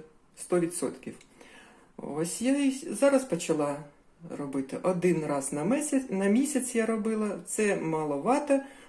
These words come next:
мабуть, два рази на місяць. Це буде краще.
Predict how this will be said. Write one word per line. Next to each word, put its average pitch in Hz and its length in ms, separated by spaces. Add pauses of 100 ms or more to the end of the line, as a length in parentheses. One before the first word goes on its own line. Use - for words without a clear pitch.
(120)
мабуть, 160 280 (160)
два 160 220
рази 147 220
на 143 140
місяць. 135 520 (1700)
Це - 160
буде 151 280
краще. 123 500